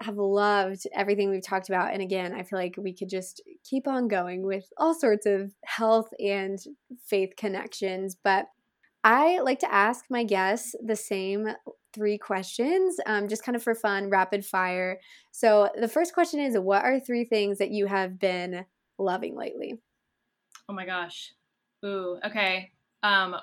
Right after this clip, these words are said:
Speaker 2: watching the sunset every night at the beach. So, like, so, like, really re-, recreating this, like, childlike play where
Speaker 1: Mm.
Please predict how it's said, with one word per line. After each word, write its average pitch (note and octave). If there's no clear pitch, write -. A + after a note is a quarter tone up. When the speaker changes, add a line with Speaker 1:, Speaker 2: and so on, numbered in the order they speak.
Speaker 2:
watching G3
the B3
sunset A3
every G#3
night F#3+
at F#3+
the G#3
beach. F3
So, -
like, G3+
so, G3+
like, F#3+
really A3+
re-, A3+
recreating A3+
this, G#3
like, F#3+
childlike F#3
play F#3+
where F#3
Speaker 1:
Mm. G3+